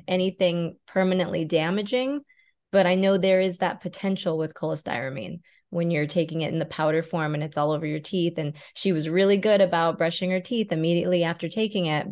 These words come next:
but it still stained her teeth. Again,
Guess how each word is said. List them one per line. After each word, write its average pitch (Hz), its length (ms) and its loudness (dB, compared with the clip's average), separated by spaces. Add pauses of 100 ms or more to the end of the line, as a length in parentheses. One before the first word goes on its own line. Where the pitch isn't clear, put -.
(140)
but 165 380 2 (880)
it 175 100 -8
still 175 240 2
stained 156 320 -2
her 143 100 0
teeth. - 380 -8
Again, 156 480 2